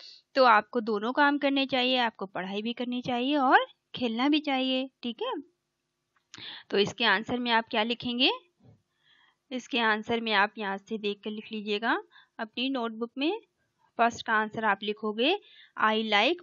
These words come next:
both।" ठीक है, like मतलब पसंद करना, I मतलब मैं, मैं पसंद करता हूँ, both मतलब दोनों,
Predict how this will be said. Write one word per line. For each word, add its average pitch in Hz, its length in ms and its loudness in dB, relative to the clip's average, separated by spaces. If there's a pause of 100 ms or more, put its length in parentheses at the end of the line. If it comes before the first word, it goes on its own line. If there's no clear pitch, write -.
(120)
both।" 214 360 2 (500)
ठीक 262 180 -2
है, 480 60 6
like 233 320 0
मतलब 208 220 -4
पसंद 240 420 -4
करना, 285 380 0
I 196 140 -2
मतलब 185 280 -8
मैं, 190 340 -4 (400)
मैं 254 200 2
पसंद 214 440 -6
करता 220 280 -2
हूँ, 262 380 0
both 220 300 2
मतलब 254 380 -6
दोनों, 226 320 -2